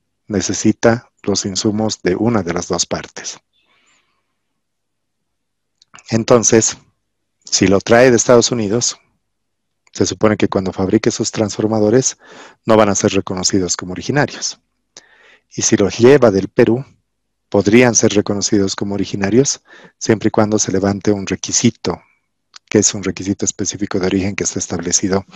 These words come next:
en el ámbito de la comunidad andina. Lo interesante, y, y ustedes saben,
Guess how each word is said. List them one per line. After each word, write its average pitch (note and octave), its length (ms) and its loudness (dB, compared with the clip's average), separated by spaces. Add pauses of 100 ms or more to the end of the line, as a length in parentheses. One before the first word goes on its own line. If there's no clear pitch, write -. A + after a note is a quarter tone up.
(340)
en F#2+ 100 -6
el F#2+ 100 -2
ámbito F#2+ 320 -2
de F2+ 60 -4
la F2 80 -4
comunidad F#2+ 360 -6
andina. A#2+ 420 -4 (880)
Lo A#2 80 0
interesante, A2 800 2 (640)
y, G2+ 200 0
y G2+ 300 -2
ustedes G#2+ 380 4
saben, A2 380 2